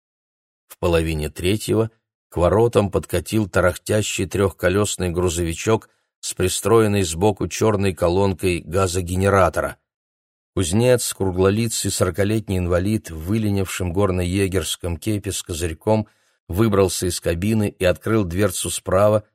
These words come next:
поправляя что-то на сиденье. «Полезай, Трудель», сказал он. «Тут я тебе одеяло подмастил, меньше будет трясти.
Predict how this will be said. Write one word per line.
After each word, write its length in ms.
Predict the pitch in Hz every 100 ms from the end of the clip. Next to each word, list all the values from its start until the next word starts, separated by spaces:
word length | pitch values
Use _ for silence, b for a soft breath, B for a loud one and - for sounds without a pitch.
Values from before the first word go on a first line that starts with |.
| _
поправляя 540 | - 87 90 95 101 101
что-то 420 | - - 92 92
на 100 | 92
сиденье. 640 | - 95 85 82 85 85 - _ _ _ _ _ _ _ _ _ _ _ _ _
«Полезай, 720 | - 110 110 90 120 127 123
Трудель», 600 | 113 98 98 110 - - _ _
сказал 520 | - - 87 82 76 69
он. 140 | 120 _ _ _ _
«Тут 260 | - 82 -
я 180 | 139 143
тебе 320 | 120 120 123
одеяло 640 | 107 117 117 147 117 98
подмастил, 720 | 98 85 90 82 - 87 78
меньше 440 | 92 110 87 - 101
будет 380 | 104 98 90
трясти. 640 | - 90 - - 110 92